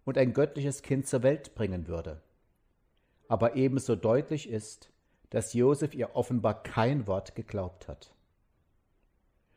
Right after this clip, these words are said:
Wer könnte es ihm verdenken? Wie würden wir wohl reagieren,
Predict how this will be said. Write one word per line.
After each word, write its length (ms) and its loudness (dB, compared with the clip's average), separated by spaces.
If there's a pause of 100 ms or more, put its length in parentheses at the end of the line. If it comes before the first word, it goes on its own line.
(160)
Wer 140 8
könnte 400 2
es 160 -2
ihm 180 0
verdenken? 680 -4 (600)
Wie 180 2
würden 340 6
wir 220 4
wohl 100 6
reagieren, 800 0